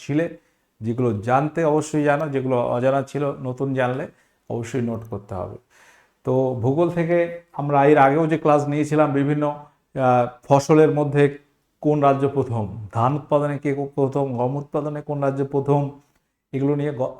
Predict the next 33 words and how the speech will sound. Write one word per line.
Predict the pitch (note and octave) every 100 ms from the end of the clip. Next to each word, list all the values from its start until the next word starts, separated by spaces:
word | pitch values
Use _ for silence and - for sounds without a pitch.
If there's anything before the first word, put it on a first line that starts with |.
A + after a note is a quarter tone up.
| B2+
আগের | D3 D3 - _ _ _ _
সেভেন | - C#3 D#3 D#3 D3
নাম্বার | C#3+ C3+
ক্লাস | C3 B2+ - - - _
জিওগ্রাফি | A2+ B2+ B2+ A#2 B2+
পাচ্ছ, | - A#2+ -
সেখানে | D3 C3 C3 C3+
আলোচনা | A#2+ - B2
করা | A#2+ C3
হয়েছে। | C#3+ C#3
আর | D#3+ C#3+
এখানে | C3 D#3+
বিভিন্ন | D#3 C#3+ C#3
চাষ | - C3+ B2+
পদ্ধতি | - C3+ C#3 D3 F3+ F#3+ - _ -
এবং | F3 G#3
বিভিন্ন | F3+ E3
ধরনের, | D3 C#3+ C#3 C3 C3 _ _ _
আহ, | C3 B2 A#2+ - -
<clears throat> | D#3+ A#2+ - _ _ _ _ _ _ - -
চাষের | C3 - C3+ B2+ - _ _ _ _
বিপ্লব, | A2+ C3+ C#3 C3+ G#2+ A#2 - _
সেগুলো | - C3 C3+ C3
আমরা | B2 A#2+
আলোচনা | A2+ A2+ A#2+
করলাম। | - G2+ F#2+ G2+ _ _ _
তো |
আজকের | C#3 C#3+ -
সেশন | F#3 F3 D3+ D#3+
আমরা | D3+ C#3+
এখানে | C3+ C3+
এন্ড | D3 D#3
করলাম। | D#3 D#3+